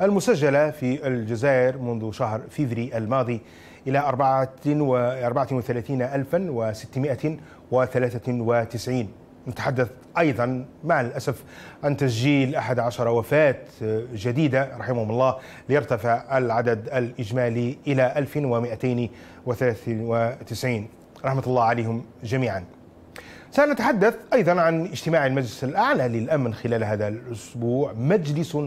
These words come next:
أعلى للأمن يتحدث عن قرب افتتاح الشواطئ والمنتزهات والمساجد. ما هي مهمة المجلس الأعلى للأمن؟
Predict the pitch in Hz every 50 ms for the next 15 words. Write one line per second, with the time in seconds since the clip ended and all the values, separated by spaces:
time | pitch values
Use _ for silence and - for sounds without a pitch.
0 | 143 - - 220 247 240 214 196 202 208 202 202 202 208 - 143 143 156 156 147
1 | - 175 165 151 131 113 - - - - - - - - 185 202 202 - 226 262
2 | 233 226 175 208 196 190 190 190 180 180 165 147 - - - - 196 190 175 156
3 | 151 - - 151 - 165 147 - 143 147 147 131 - - - 147 147 139 139 143
4 | 127 127 131 131 127 107 127 120 120 120 113 117 117 107 - 120 113 110 117 -
5 | - - 123 120 117 110 - - 127 127 117 107 107 117 110 - 135 127 117 123
6 | 113 - - - - - - - 185 202 220 208 202 196 180 165 139 139 190 185
7 | 156 131 - 127 117 123 123 - - - 151 131 127 120 117 110 110 110 120 123
8 | 120 127 120 120 117 117 123 - - 160 151 135 123 110